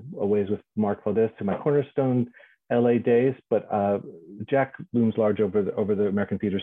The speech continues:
scene. I've heard his reputation for years. Can't wait to talk to them with, in a, a couple minutes, uh, about that transition, about that theater, about Minneapolis and all that. So first, we'll talk a little bit about what we've been publishing and what's going on in the theater field. Um,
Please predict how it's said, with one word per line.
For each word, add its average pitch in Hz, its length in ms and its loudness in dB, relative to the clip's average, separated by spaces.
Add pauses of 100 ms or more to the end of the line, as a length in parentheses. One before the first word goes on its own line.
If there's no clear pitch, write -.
scene. 101 160 0
I've 90 100 -2 (240)
heard 101 160 -4
his 95 120 -6
reputation 98 520 -6
for 98 60 -4
years. 98 280 0 (560)
Can't 160 140 2
wait 156 80 2
to 135 80 -4
talk 131 220 -2
to 131 60 0
them 110 240 2
with, 110 100 0 (100)
in 104 160 -2
a, 95 60 -4 (100)
a - 60 -6
couple 107 220 -2
minutes, 101 280 0 (560)
uh, 98 260 2 (180)
about 104 340 0
that 107 180 -2
transition, 110 460 0
about 98 220 -2
that 95 180 -4
theater, 101 200 0
about 92 200 -2
Minneapolis 92 520 0
and 90 100 -4
all 87 100 -4
that. 85 220 -4 (280)
So 147 160 4 (280)
first, 190 260 4
we'll 139 140 2
talk 139 240 -2
a 135 40 0
little 135 200 2
bit 95 100 0
about 95 420 0 (580)
what - 180 2
we've 117 180 0
been 110 460 0 (260)
publishing 117 560 -2 (640)
and 98 80 -4
what's 98 140 -2
going 101 200 0
on 95 220 0
in 90 80 0
the 87 80 -2
theater 92 340 -4
field. 80 300 -4 (100)
Um, 107 400 0